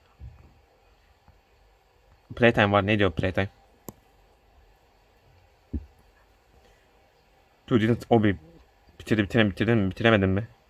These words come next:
Bitiremedin." diyor. "Geri git." diyor şimdi. "Gerçekten bitireceksin." diyor geri, geri gittiğinde. Biz düştük ama. Geri gitmek yerine.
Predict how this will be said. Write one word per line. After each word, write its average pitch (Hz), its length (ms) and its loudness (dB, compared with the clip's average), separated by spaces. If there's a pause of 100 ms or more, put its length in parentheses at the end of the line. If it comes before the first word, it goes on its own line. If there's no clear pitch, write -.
(220)
Bitiremedin." 104 380 0
diyor. 98 140 0 (1800)
"Geri 113 160 4
git." 123 180 0
diyor 98 100 -2
şimdi. 98 320 -2 (880)
"Gerçekten 101 300 2
bitireceksin." 101 420 0
diyor 92 120 0
geri, 92 300 -2 (280)
geri 98 160 0
gittiğinde. 95 340 -4 (2500)
Biz 110 160 0
düştük - 240 -4
ama. 92 220 2 (580)
Geri 117 120 -4
gitmek 104 280 -6
yerine. 101 240 0